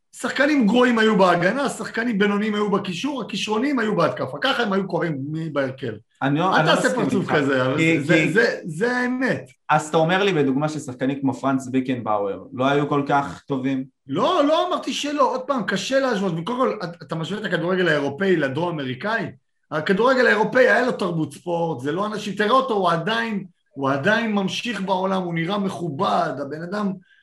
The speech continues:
Speaker 1: הבן אדם נראה ברמה, נראה ברמה עדיין, עדיין, זה אנשים איכותיים, זה...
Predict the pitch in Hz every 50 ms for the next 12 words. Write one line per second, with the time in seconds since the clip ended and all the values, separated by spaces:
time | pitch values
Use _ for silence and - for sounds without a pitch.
0 | _ _ _ _ 135 120 127 131 143 165 233 262 233 202 175 165 202 269 247 202
1 | 190 165 156 151 165 240 277 240 143 101 - - - 135 135 147 214 226 208 233
2 | 208 202 208 254 262 240 208 175 165 190 277 320 277 156 127 117 104 104 - _
3 | 139 135 139 220 285 339 320 247 180 143 160 160 165 170 165 - 269 294 294 226
4 | - - 220 - 214 226 247 349 349 214 131 127 123 120 127 143 139 135 139 135
5 | 135